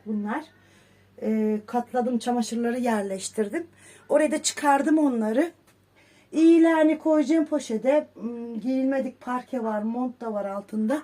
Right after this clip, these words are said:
Ee, burada geri dönüşüm mü ne varmış bir şey.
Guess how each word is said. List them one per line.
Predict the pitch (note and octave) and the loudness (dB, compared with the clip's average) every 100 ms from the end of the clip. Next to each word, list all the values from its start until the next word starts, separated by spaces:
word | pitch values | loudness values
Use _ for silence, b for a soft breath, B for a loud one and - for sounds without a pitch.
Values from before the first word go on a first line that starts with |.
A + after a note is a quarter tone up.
| B B B B B _ - | B B B B B _ -4
Ee, | A#3 A#3 A3+ A3+ | -2 -2 -2 -2
burada | A3 C4 B3 G#3+ G#3+ G#3+ G3+ | 4 6 6 2 -4 -8 -8
geri | A#3+ B3 G#3+ | -6 -6 -6
dönüşüm | A#3+ A3 C4 B3 | -8 -10 -10 -10
mü | G#3+ A3+ | -8 -8
ne | |
varmış | A#3+ G#3 G3+ - | -8 -8 -10 -16
bir | - | -14
şey. | B3 A#3 | -10 -10